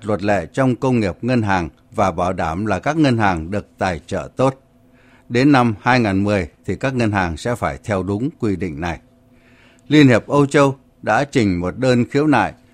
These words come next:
với Tổ chức Thương mại Thế giới, nói rằng hệ thống thuế khóa nhà nước của Ấn Độ cấm nhập rượu nhẹ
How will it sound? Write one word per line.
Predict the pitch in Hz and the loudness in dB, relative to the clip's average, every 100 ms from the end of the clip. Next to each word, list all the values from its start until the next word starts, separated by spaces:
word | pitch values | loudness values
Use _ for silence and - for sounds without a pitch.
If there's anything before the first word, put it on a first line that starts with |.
| _ - | _ -2
với | 131 | -2
Tổ | - 92 | 0 -4
chức | - 170 - | -4 -6 -2
Thương | 127 107 | -2 0
mại | 87 71 - | -2 -4 -4
Thế | 123 | -2
giới, | 113 110 156 - _ _ | 0 0 -2 -6 _ _
nói | 117 147 | 0 2
rằng | 131 107 82 _ _ _ | 2 0 -2 _ _ _
hệ | - 104 | -2 -2
thống | 95 120 156 170 | 0 0 0 2
thuế | 151 | 0
khóa | 165 123 127 175 | 2 0 0 0
nhà | 131 104 87 | 0 0 0
nước | 113 175 - | -2 -2 -4
của | 92 | -4
Ấn | 95 151 | 0 2
Độ | 120 85 - _ | 2 0 -4 _
cấm | 135 165 240 | 0 0 2
nhập | 151 104 92 | 2 0 -2
rượu | 104 95 | -4 -2
nhẹ | 90 104 101 | -2 -2 -2